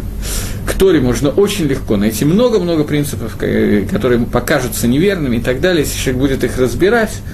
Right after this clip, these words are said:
то он увидит свои ошибки. Но если он не хочет этого, если он хочет ошибиться, идеально. Прекрасно, если возможность ошибиться. Это одна из них. Тот, кто хочет ошибаться, будет ошибаться.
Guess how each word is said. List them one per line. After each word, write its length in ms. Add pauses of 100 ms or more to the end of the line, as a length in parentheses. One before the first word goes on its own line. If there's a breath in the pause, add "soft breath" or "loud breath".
(380 loud breath)
то 80
он 80
увидит 280
свои 260
ошибки. 380
Но 80
если 200
он 120
не 80
хочет 400
этого, 160
если 200
он 80
хочет 400
ошибиться, 580
идеально. 500 (380 loud breath)
Прекрасно, 480
если 180
возможность 460
ошибиться. 420 (300 loud breath)
Это 260
одна 220
из 140
них. 120 (320)
Тот, 180
кто 220
хочет 440
ошибаться, 460
будет 320
ошибаться. 440